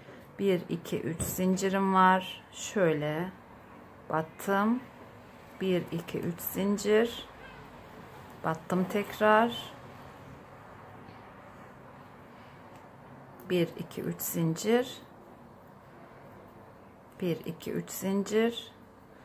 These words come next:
Tekrar trabzan kısmına geri döndüm. Bakın aynı şekilde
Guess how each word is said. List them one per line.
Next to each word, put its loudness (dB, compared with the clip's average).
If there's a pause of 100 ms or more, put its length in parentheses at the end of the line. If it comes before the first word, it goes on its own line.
(320)
Tekrar 6
trabzan 4
kısmına 2
geri 2
döndüm. -4 (1080)
Bakın 4
aynı 10
şekilde 6